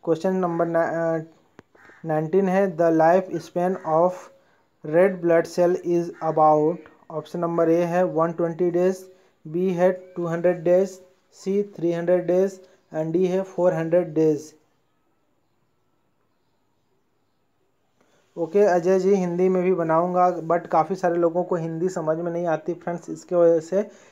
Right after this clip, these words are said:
English में बनाना पड़ता है friends। तो white ब्ल-, जो red blood cells हैं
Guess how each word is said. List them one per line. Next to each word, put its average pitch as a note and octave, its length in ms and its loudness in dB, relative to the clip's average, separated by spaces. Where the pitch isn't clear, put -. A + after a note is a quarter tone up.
English F3 340 -2
में F3 100 -2
बनाना D#3 320 -2
पड़ता D#3 440 -4
है D3+ 80 -4
friends। D3+ 600 -16
तो F#3+ 380 0
white E3+ 280 4
ब्ल-, F3 340 0
जो F3 400 -2
red F3 280 4
blood F3 200 4
cells E3 460 -2
हैं G3 320 -8